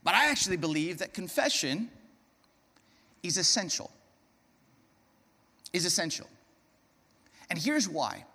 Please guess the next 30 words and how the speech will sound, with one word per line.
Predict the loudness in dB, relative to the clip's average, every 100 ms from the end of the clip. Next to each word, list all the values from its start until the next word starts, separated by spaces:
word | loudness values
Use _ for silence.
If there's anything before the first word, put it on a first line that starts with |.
| -20 _ _ _ _ -20 -4
Many, | 2 4
many | 6 4
years | 2 2 2 2
ago, | 0 4 8 8
I | 6
was | 4 4
sitting | 2 0 -4
with, | -2 0 -2 0
um, | 0 0 -2 -6 -14 -20 -18 -2
a |
spiritual | -2 0 -2 -2 -2
director. | 0 0 0 -6 -6 -14 -20 _ _ _ _ _
And | 0
I, | 2 2 0 2
I |
started | 2 2 0
to |
really | 0 0
press | -4 0 2 2
the | 0
spiritual | -2 -2 -2 0
director | 2 2 0 0
and, | 0 -2 -8 -6
uh, | -4 2
about | 6 8 8
how, | 6 2
how | 0 0
does | 4
someone | 4 4 2 0
grow? | -2 -2 2 2 -2